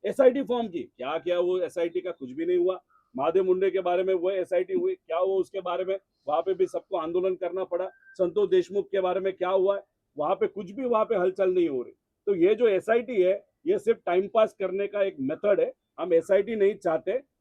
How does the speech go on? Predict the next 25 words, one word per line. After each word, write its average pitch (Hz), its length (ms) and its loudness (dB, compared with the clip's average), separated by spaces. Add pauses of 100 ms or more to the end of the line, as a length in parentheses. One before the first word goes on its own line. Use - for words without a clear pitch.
(240)
वो 180 200 2
शायद 196 260 2
बिवलकर 196 440 2
चाहता 196 320 0
होगा, 202 340 4
क्योंकि 208 460 -2 (380)
वो 202 160 2
बोलता 185 320 2
होगा, 196 180 4
"बीस 175 300 -4
चालीस 185 280 0
साल 180 200 0
ऐसे 170 200 0
ही 196 60 0
निकल 180 260 0
जाएंगे, 175 320 -2
मैं 160 140 -4
तो 175 360 -8
निकल 160 320 -4
जाऊंगा, 175 400 -2
मैं 170 180 -2
सेफ 185 280 -4
हो 175 120 -2
जाऊंगा।" 156 440 -4 (280)
हम 165 220 -10